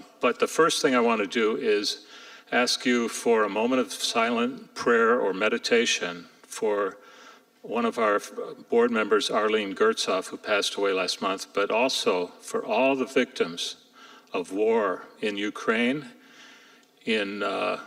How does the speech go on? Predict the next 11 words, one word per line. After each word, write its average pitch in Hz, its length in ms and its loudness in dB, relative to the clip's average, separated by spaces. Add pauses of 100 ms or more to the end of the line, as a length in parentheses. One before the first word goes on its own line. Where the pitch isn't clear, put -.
Afghanistan, 220 1040 -2 (180)
Syria, 107 680 0 (760)
Yemen, 110 640 -2
other 120 300 2
places, 113 640 0
and 104 240 -4
for 110 120 -2
those 104 380 0
suffering 101 560 0
from 87 400 -8 (300)
famine 95 560 -8